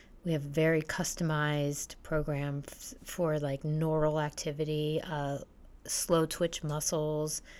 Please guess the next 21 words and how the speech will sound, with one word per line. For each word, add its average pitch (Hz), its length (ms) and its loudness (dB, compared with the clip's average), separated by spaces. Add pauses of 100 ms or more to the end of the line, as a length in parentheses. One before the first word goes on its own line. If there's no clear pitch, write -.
(260)
and 165 220 2
it's 160 260 2 (160)
very 160 600 4
different 147 520 0
than 139 220 0
the 139 260 2 (480)
normal 160 540 2
paradigm 131 560 4
of 127 160 -6
rehab 135 340 -6
exercise. - 880 -10 (1160)
So - 340 4
our 190 120 0
summary 208 600 8
for 175 200 4
today, 151 400 4
we 156 160 2
have 165 140 6
these 160 200 0
six, - 360 2
uh, 151 260 0